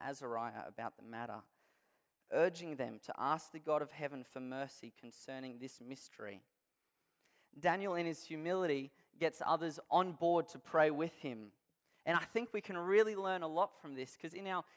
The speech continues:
individualistic society, I know for me anyway, we want to do it ourselves. Wh-, when issues arise, I, I have two different ways that I tend to respond. Uh, one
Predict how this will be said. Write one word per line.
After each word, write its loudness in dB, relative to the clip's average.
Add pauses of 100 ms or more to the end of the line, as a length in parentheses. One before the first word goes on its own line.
(120)
individualistic -2
society, 0 (480)
I 6
know 4
for -8
me 0
anyway, 4
we 4
want 2
to -2 (280)
do 2
it 8
ourselves. 0 (560)
Wh-, 0
when 2
issues -4
arise, 4
I, 4
I 6
have 4 (220)
two -4
different -4
ways 6
that 4
I 8
tend -4
to -10
respond. -2 (1040)
Uh, 4
one 4